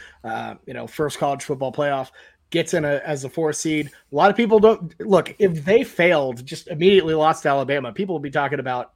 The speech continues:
T C U getting screwed out of that. Uh, but instead they won the whole damn thing. And, you know, oh, underdog, underdog Ohio State just has a different vibe to it. I think they did this in twenty twenty against Clemson,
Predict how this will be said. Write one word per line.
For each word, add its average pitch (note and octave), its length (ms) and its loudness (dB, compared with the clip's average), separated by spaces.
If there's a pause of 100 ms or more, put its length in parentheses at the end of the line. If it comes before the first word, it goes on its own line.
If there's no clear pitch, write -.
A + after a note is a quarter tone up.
T C#3 120 -6
C C3 140 -12
U B2+ 60 -10
getting A2+ 200 -12
screwed C#3+ 320 -4
out C3 140 0
of A2+ 120 -6
that. G#2 220 -12 (380)
Uh, G#2+ 320 -10 (560)
but D3 140 0
instead G3 320 4
they G3+ 100 10
won G3+ 260 6
the F3 100 2
whole C#3+ 160 -2
damn A2+ 280 -10
thing. - 340 -16 (580)
And, F#3+ 400 4
you G#3 120 2
know, G#3+ 240 2 (320)
oh, F3+ 260 0 (640)
underdog, G#3 580 4 (360)
underdog G3 480 2
Ohio D#3 320 2
State C#3 320 -4
just - 280 -18
has F3 220 -10
a D3 60 -8
different C#3+ 340 -8
vibe A2+ 240 -12
to - 140 -18
it. D#2+ 100 -20
I B2 60 -18
think D#3+ 180 -12
they E3 100 -6
did D#3 220 -4
this D3+ 300 -6
in D3 120 -10
twenty D3+ 280 -8
twenty F#3 400 -6
against C#3+ 280 -8
Clemson, D#3+ 540 -4